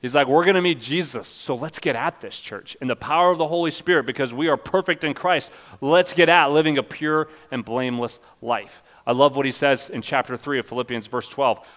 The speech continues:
"But I make every effort to take hold of it." He's like, "I'm not perfect. I haven't got there yet,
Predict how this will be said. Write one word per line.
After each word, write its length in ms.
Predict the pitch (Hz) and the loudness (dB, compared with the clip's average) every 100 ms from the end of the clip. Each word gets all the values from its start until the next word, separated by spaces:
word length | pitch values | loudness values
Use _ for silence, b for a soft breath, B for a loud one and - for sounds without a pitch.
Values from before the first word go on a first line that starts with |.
| B | B
"But 120 | 143 | 4
I 120 | 147 | 6
make 280 | 151 160 156 | 4 2 2
every 380 | 160 160 156 170 | 4 4 4 4
effort 460 | - 175 156 127 - | 4 4 2 -2 -6
to 120 | 135 | -10
take 240 | 147 135 | -8 -6
hold 200 | 127 127 | -4 -4
of 60 | 110 | -4
it." 20 | |
He's 140 | 113 135 | -2 0
like, 100 | 139 | 2
"I'm 100 | 156 | 4
not 220 | 196 - | 2 4
perfect. 400 | 185 - 135 - B B | 2 4 0 -4 B B
I 60 | 127 | 6
haven't 280 | 180 190 175 | 8 8 6
got 220 | 190 185 | 6 6
there 80 | 180 | 2
yet, 260 | 156 143 | 2 0